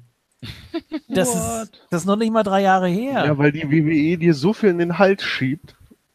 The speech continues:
Speaker 3: dass dann die Erinnerungen weggeschoben werden wieder. So
Speaker 1: Also
Speaker 3: ist das leider.
Speaker 1: insgesamt sind Angle und Galloway bei Impact viermal aufeinander getroffen. Zweimal in Tag Team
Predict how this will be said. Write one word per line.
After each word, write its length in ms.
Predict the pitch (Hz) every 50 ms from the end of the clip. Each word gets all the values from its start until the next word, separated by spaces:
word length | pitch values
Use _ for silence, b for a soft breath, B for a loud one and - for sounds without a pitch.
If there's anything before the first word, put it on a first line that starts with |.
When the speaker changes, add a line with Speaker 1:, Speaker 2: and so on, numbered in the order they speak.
| _ _ -
Speaker 3:
dass 160 | 139 131 -
dann 120 | 147 147
die 120 | 151 147 147
Erinnerungen 420 | 135 139 185 196 190 175 175 151
weggeschoben 580 | 156 - - 165 - - - 135 120 107 104 101
werden 220 | 101 104 101 98
wieder. 340 | 98 95 98 95 98 101 107 127 - _ _ _ _ _ _ _ _ _ _ _ _ _ _ _ B B B B B
So 80 | - -
Speaker 1:
Also 140 | - 120 131
Speaker 3:
ist 60 | 107
das 60 | 92 98
leider. 100 | 92 90
Speaker 1:
insgesamt 360 | - - - 143 151 151 -
sind 180 | - 131 123 -
Angle 380 | 110 120 135 151 151 139 123 120
und 140 | 117 117
Galloway 560 | - 113 113 127 139 135 123 117 120 120 123 120
bei 180 | - 113 98
Impact 500 | 104 117 127 127 - - 120 113 - -
viermal 640 | - - - 156 156 143 139 135 127 123 123 113 104
aufeinander 540 | 107 104 - 110 107 107 107 110 107 101
getroffen. 760 | 98 98 95 - - - 101 101 - _ 104 101 95 92 92 _
Zweimal 540 | - - - 110 110 113 120 120 117 113
in 140 | 107 110 110
Tag 300 | - - 131 139 - _ -
Team 420 | - 170 165 160 160 160 151